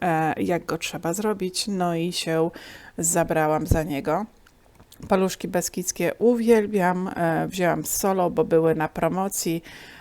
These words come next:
E, no i wzięłam jeszcze dwie takie bułki parówki oraz mama chciała salceson. Mówi, dawno nie jadła salcesonu, więc wzięłam jeszcze cztery plasterki salcesonu, który też jest akurat na promocji,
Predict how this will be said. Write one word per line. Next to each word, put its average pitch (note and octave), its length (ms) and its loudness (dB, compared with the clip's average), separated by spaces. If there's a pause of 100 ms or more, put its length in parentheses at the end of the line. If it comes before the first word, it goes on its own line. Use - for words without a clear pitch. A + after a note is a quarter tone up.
(160)
E, E3+ 420 8
no A3 160 4
i F3+ 120 0
wzięłam E3+ 400 2
jeszcze E3 480 -2
dwie E3 640 0
takie D#3+ 300 -6
bułki - 540 -4
parówki E3 640 -4
oraz F#3+ 440 -2
mama D#3+ 240 -4
chciała D#3 360 -8
salceson. - 720 -6
Mówi, - 240 -8
dawno E3 300 -4
nie E3 100 -6
jadła E3 260 -6
salcesonu, - 760 -6 (380)
więc C4+ 180 2
wzięłam E3+ 320 -2
jeszcze D3 220 -8
cztery E3 300 -2
plasterki - 540 -6
salcesonu, D#3 800 -4 (180)
który A3+ 260 2
też - 360 -4
jest - 180 -4
akurat - 340 -8
na D#3+ 120 -4
promocji, D#3+ 680 -4